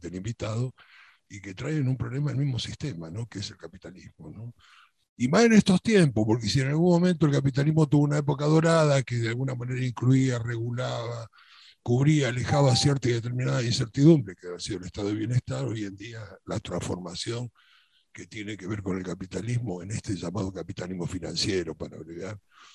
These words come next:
no solamente concentra, sino que excluye, ¿no? Y precariza. Y esto es lo que estamos viendo. Y es un problema que excede a la Argentina porque es válido para los países emer-, emergentes, obviamente, y con esta relación que hemos hablado en otro programa,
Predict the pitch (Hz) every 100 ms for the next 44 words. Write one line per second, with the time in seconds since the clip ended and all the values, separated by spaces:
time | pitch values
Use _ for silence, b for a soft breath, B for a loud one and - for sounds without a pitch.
0 | b b b - 120 131 123 127 123 113
1 | 113 123 101 135 131 127 135 135 127 -
2 | 107 107 - 113 107 95 80 78 85 107
3 | 104 b b b b 110 110 - 92 90
4 | 98 - - 80 - - 110 160 - 151
5 | 113 - 135 127 135 143 101 82 95 139
6 | 156 151 180 156 - 110 - 202 190 156
7 | 135 147 214 214 120 107 113 107 123 143
8 | 127 92 95 87 82 92 95 92 90 87
9 | 87 98 - - - 82 85 - 160 123
10 | 92 87 95 92 110 139 151 - 92 117
11 | - 101 95 101 110 127 113 107 104 117
12 | 101 107 - 117 135 123 127 135